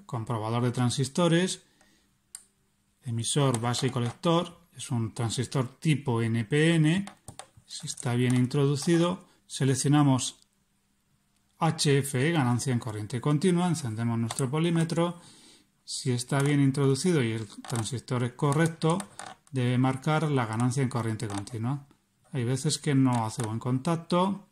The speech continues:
hay que jugar un poquito con esto. Doscientos setenta y cinco es la ganancia en corriente continua. Había que compararla con la indicada por el fabricante para ver si está dentro de los límites.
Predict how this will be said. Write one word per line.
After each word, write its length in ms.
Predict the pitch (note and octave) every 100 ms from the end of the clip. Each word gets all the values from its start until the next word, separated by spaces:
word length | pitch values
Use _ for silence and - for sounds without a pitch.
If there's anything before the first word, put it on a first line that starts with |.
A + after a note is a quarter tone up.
| -
hay 100 | A#2+
que 120 | B2
jugar 320 | - B2+ B2
un 80 | B2+
poquito 400 | C3 C3 C#3+ D#3
con 160 | B2 G2+
esto. 240 | - - _ _ _ _ _ -
Doscientos 520 | C3+ B2 D#3 D#3 D#3+
setenta 360 | D3 B2+ A#2+ A#2
y 60 |
cinco 540 | - B2 A#2 C#3+ C#3+ - - - _ _ _ _ -
es 320 | C#3 C#3 -
la 160 | C3 A#2
ganancia 320 | A#2+ C3+ C#3+
en 40 |
corriente 360 | A#2+ A#2+ A#2+ A#2+
continua. 440 | A#2 A#2+ A2+ G#2+ A#3+
Había 420 | B2 C3+ C3+ C3
que 380 | C#3+ C3+ C3+ -
compararla 640 | B2+ B2 B2+ D3 D3 D#3
con 100 | D3
la 80 | C3
indicada 400 | B2 A#2+ C3+ B2+
por 120 | C3
el 80 | B2+
fabricante 500 | C#3 C3 D3 C#3+ D3+
para 180 | B2+ A#2
ver 140 | A#2+
si 100 | -
está 240 | B2 B2+
dentro 460 | A#2+ B2+ D3 C#3 C3+
de 80 | A#2
los 220 | G#2 G#2+
límites. 600 | G#2+ G#2 G2+ - -